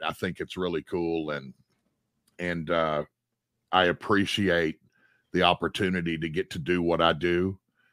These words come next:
And, um, so if you guys, uh, ever wanna take a ride, man, just go to unnextnetwork dot com and take a look at what we got.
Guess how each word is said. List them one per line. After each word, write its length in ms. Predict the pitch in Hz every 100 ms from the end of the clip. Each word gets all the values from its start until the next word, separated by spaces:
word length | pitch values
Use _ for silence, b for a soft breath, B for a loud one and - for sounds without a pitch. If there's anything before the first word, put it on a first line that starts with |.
| _ _ _
And, 420 | 90 90 87 80 80
um, 540 | 87 87 85 82 87 -
so 180 | - 95
if 160 | -
you 60 | 110
guys, 460 | 110 110 104 - 117
uh, 300 | 107 104 95 - -
ever 340 | 98 98 101 95 - _ _ _ _ _ _ _ _
wanna 260 | 85 95 87
take 260 | - 98
a 40 | 92
ride, 440 | 87 107 107 87
man, 260 | 85 87 85
just 180 | 85 -
go 120 | 92
to 60 | 82
unnextnetwork 800 | 90 92 85 - 92 95 95 -
dot 220 | 90 -
com 300 | 98 101 90
and 80 | 80
take 220 | 90 87
a 40 |
look 240 | 85 90 95
at 40 |
what 80 | 87
we 80 | 90
got. 280 | 80 98